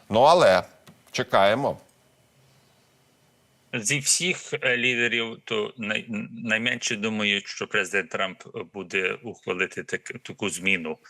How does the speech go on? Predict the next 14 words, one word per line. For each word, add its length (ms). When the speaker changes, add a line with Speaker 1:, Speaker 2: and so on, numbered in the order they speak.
Speaker 2:
е, 300
що 220
будуть 380
далекі 400
ракети 440
дозволити 600
для 200
України. 560
Але, 580
е, 260
ми 280
бачили, 440
що 480
раніше, 640